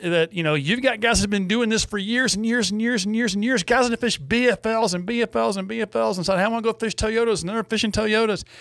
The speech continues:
and they're fishing three different circuits, and they're working, working, working, working, working. They finally get there.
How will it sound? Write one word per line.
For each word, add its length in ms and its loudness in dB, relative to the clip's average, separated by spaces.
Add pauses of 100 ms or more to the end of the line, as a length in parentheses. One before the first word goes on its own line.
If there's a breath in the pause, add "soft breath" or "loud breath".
(160 loud breath)
and 120 0
they're 100 4
fishing 360 0
three 360 0
different 340 -2
circuits, 380 0
and 80 -2
they're 80 0
working, 300 0
working, 300 0
working, 260 0
working, 280 0
working. 300 0
They 120 -2
finally 420 -2
get 240 -2
there. 440 4